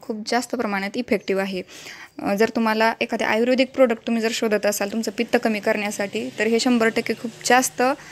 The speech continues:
फायदेशीर असणार आहे तुमच्यासाठी. जर तुम्हाला आम्लपित्त असेल, रक्तपित्त असेल, तर ह्या दोन्हीसाठी पण हे, अ, चालणारं product आहे. हे तुमची acidity तर कमी करतंच, पण त्याच्याचबरोबर, अ, तुमचं digestion जे आहे, जी पचन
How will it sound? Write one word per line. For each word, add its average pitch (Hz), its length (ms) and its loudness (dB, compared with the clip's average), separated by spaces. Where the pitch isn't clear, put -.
फायदेशीर 233 400 2
असणार 220 300 -2
आहे 208 100 0
तुमच्यासाठी. 190 560 -4
जर 226 180 4
तुम्हाला 233 260 6
आम्लपित्त 247 560 2
असेल, 226 340 -2
रक्तपित्त 233 580 -2
असेल, 214 380 0
तर 220 100 0
ह्या 226 100 2
दोन्हीसाठी 240 540 0
पण 233 160 0
हे, 240 260 2
अ, 202 380 0
चालणारं 226 320 6
product 226 420 0
आहे. 190 260 -4
हे 226 80 0
तुमची 240 220 6
acidity 247 520 6
तर 262 40 6
कमी 254 260 2
करतंच, 247 420 2
पण 240 200 -2
त्याच्याचबरोबर, 233 720 0
अ, 202 80 0
तुमचं 233 280 0
digestion 233 500 2
जे 226 80 -2
आहे, 214 140 -4
जी 208 100 -6
पचन 233 420 -2